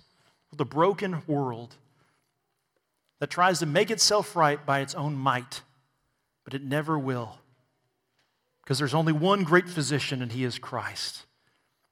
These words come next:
He's declared, "It is finished." He has declared, "It is finished." But every one of us must be aware there's a part of us that says,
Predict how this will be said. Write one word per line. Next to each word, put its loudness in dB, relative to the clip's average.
He's 0
declared, 4
"It 6
is 2
finished." -10
He -2
has 0
declared, 2
"It 4
is 2
finished." -10
But 0
every 2
one 4
of 4
us 2
must 0
be 4
aware 6
there's 0
a -6
part 2
of -2
us -2
that -2
says, -2